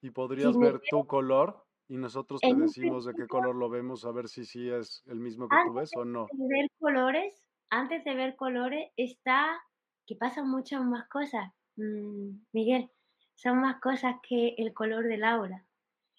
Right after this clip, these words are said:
Speaker 2: porque conlleva primero ver la línea de alrededor, que ya se pone de otro tono.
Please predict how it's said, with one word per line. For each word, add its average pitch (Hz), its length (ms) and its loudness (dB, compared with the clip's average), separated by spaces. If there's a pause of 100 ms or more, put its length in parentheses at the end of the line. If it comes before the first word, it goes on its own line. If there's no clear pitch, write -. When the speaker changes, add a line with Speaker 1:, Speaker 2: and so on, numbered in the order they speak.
(140)
Speaker 2:
porque 226 360 2
conlleva 220 720 2 (340)
primero 240 420 2
ver 277 180 2
la 269 180 4
línea 262 340 2
de 247 120 2
alrededor, 220 760 -2 (400)
que 220 140 -4
ya 226 140 0
se 247 160 -2
pone 247 320 4
de 240 100 4
otro 214 260 -2
tono. 202 420 -2